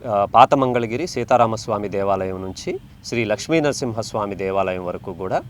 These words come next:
ఆ, వేల మంది మహిళలతోటి భవ్య కలశయాత్ర ఉంది. అనంతరం సాయంత్రం ఆరు గంటలకు లక్ష్మీ నరసింహస్వామి దేవస్థానం వద్ద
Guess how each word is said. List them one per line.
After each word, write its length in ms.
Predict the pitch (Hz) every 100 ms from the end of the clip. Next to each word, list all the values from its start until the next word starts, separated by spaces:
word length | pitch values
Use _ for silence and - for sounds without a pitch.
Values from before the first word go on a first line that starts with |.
| - - - - - - - - -
ఆ, 280 | 98 92 87 -
వేల 260 | 98 127
మంది 220 | 143 135 117
మహిళలతోటి 600 | 107 113 107 98 101 135
భవ్య 300 | 98 101 123
కలశయాత్ర 640 | 123 110 117 95 92 98
ఉంది. 300 | 98 127 98 -
అనంతరం 460 | 107 139 139 139 139
సాయంత్రం 460 | 117 113 127 131
ఆరు 180 | 107 107
గంటలకు 540 | 98 95 98 92 185 381 _ _ _ _ _ -
లక్ష్మీ 300 | 107 113 170
నరసింహస్వామి 680 | 156 127 123 120 - 107 101
దేవస్థానం 640 | 101 110 110 117 101 95
వద్ద 300 | 90 87 175